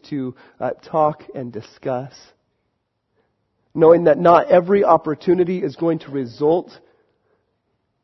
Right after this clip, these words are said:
in a mutual, uh, encouragement, but that some of them will.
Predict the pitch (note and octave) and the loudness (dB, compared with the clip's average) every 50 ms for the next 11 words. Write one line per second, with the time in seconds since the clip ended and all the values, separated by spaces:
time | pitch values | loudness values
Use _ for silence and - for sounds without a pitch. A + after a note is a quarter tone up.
0 | _ _ _ _ - D#3+ D3+ D3+ C3+ B2+ C#3+ D3 D#3 E3+ F#3 F#3 - - G#3+ G3 | _ _ _ _ -2 -2 0 0 0 -2 -2 -6 -6 -8 -8 -10 -10 -12 -8 -2
1 | G3 G3+ G3 A3 A3+ - - _ _ _ _ _ _ _ _ _ _ _ _ _ | 0 0 0 0 -2 -6 -16 _ _ _ _ _ _ _ _ _ _ _ _ _
2 | - D3 C3+ B2+ B2 A#2+ A2 A2 - _ _ _ _ _ _ _ _ _ _ _ | -10 -8 -6 -6 -6 -6 -8 -12 -16 _ _ _ _ _ _ _ _ _ _ _
3 | _ _ _ _ _ _ _ _ _ _ _ _ _ _ _ _ _ _ - D#3 | _ _ _ _ _ _ _ _ _ _ _ _ _ _ _ _ _ _ -8 -8
4 | D3 C3+ - - - D#3+ E3 E3+ E3 - - F#3 F#3+ G3+ A3+ - - _ _ _ | -8 -8 -10 -12 -8 -8 -8 -8 -8 -10 -10 -10 -8 -8 -10 -12 -20 _ _ _
5 | _ _ _ _ _ _ _ _ _ _ _ _ _ _ _ _ _ _ _ _ | _ _ _ _ _ _ _ _ _ _ _ _ _ _ _ _ _ _ _ _
6 | _ _ _ _ _ _ _ _ _ _ _ _ _ _ _ _ _ _ _ _ | _ _ _ _ _ _ _ _ _ _ _ _ _ _ _ _ _ _ _ _
7 | _ _ _ _ _ _ C3+ C#3 C3+ C3+ C#3 B2+ - - F3 D#3 E3 E3 D#3 C#3 | _ _ _ _ _ _ -10 -10 -8 -8 -12 -12 -10 -10 -10 -8 -6 -8 -8 -10
8 | D3 C#3 C#3+ C#3+ C#3+ B2+ A#2 G#2 F2+ F#2 G#2 _ | -12 -12 -12 -12 -12 -14 -14 -14 -14 -16 -18 _